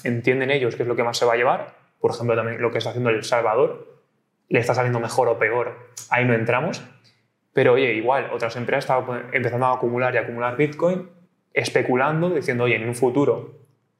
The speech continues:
esto es lo que va a, se va a utilizar". Igual, eh,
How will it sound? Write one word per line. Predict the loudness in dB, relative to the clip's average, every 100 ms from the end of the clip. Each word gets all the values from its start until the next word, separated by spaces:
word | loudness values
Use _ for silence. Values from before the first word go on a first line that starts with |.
| _ -20
esto | -2 2
es |
lo | 4
que | 4
va |
a, |
se | 2 -2 -2 0
va |
a | 0
utilizar". | 0 0 -2 -2 -10 -20 _ _ _ _ _ _ _ _ _
Igual, | 0 2 2 0 -6 -18 _ _ _ _ _ 0
eh, | 4 6 4 0 -4 -10 -16 _